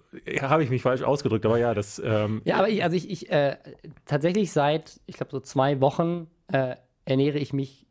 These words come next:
Speaker 2: äh, vegan.
Speaker 1: Was?
Speaker 2: Ähm, ja.
Speaker 1: Warum?
Speaker 2: Ähm, nicht, nicht tatsächlich auch wegen dem, wegen dem Tierwohl, weil, aber nicht, weil mir die Tiere egal sind, sondern das ist für mich natürlich auch ein Faktor,
Speaker 1: Nee.
Speaker 2: sondern, äh, wegen, wegen der Umwelt.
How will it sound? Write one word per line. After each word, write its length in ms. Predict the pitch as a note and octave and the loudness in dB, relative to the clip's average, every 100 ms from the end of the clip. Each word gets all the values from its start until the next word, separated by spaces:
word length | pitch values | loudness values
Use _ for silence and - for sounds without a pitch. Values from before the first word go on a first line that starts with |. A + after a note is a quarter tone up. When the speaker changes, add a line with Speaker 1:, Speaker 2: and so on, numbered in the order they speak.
| _ | _
Speaker 2:
äh, 300 | D#3 B2+ C3+ | -12 -10 -6
vegan. 460 | B2+ A#2 A2 E3 C4+ _ _ _ - | -4 -2 -2 -4 -8 _ _ _ 0
Speaker 1:
Was? 420 | C#3 C3+ B2+ C3 | 4 6 4 0
Speaker 2:
Ähm, 40 | - C#3+ | -2 2
ja. 100 | D#3+ | 2
Speaker 1:
Warum? 240 | E3 C3+ G2+ _ _ _ - | 2 0 -4 _ _ _ -2
Speaker 2:
Ähm, 520 | D3 C#3+ C#3 C#3 - - _ - | 2 2 2 0 -4 -12 _ -6
nicht, 580 | C#3+ D#3 F3+ A#3+ - | -2 2 2 0 -4
nicht 500 | D3 E3 A#3 - - | 0 0 0 -6 -6
tatsächlich 600 | - E3 D#3 D3+ F3 D#3 | 0 2 2 0 0 0
auch 240 | D3 F3 - _ - C3 | 0 -2 -4 _ -16 -2
wegen 300 | C3+ D#3+ D#3 | 2 2 2
dem, 300 | B2+ C3+ C#3+ E3+ | 0 0 -2 -4
wegen 200 | C3+ C3+ | -4 -2
dem 220 | C3 C3 | -2 -4
Tierwohl, 600 | - F#3+ G3 C3 C#3 G#3 - | -4 -2 0 2 0 0 -8
weil, 280 | - C#3+ - - | -6 -4 -6 -6
aber 200 | - D3 D#3+ | -2 0 0
nicht, 120 | F3+ | 0
weil 80 | D3 | 0
mir 80 | C3+ | 0
die 100 | B2+ | 0
Tiere 200 | D#3+ C#3 | 0 2
egal 300 | C3 C3+ D3+ | 2 2 0
sind, 140 | C#3 | -2
sondern 200 | C3 C3 | -2 -2
das 140 | B2+ F#3+ | -2 -6
ist 220 | F3+ - | -8 -6
für 100 | C#3+ | -2
mich 160 | D3+ | -2
natürlich 300 | D3 C#3 B2+ | -2 -8 -6
auch 140 | D#3 - | -4 -4
ein 120 | B2 | -8
Faktor, 560 | - F3 - - A2+ D#3 - - - - | -12 -16 -14 -10 -8 -10 -14 -20 -20 -12
Speaker 1:
Nee. 60 | C3+ | 2
Speaker 2:
sondern, 580 | C#3+ F3+ F3 C#3+ D#3+ F#3 - _ _ | 6 6 4 2 2 -4 -12 _ _
äh, 280 | D3 C3+ C3 - | 0 2 0 -2
wegen, 600 | C3 C#3 D3+ C3+ C3+ B2+ | -4 2 2 2 0 -2
wegen 120 | C3+ | -4
der 80 | D3 | -4
Umwelt. 360 | C#4 G2 - | -6 -10 -14